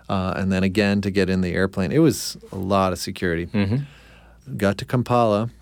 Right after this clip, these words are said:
Speaker 1: probably still before dawn, I th-, or it was right around dawn,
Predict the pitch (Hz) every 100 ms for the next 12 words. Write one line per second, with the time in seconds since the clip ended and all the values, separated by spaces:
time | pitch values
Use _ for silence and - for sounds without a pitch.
0 | - - - - - 113 95 104 - 135
1 | 123 98 101 92 85 82 92 95 90 120
2 | 117 117 113 120 117 104 95 90 87 92
3 | 98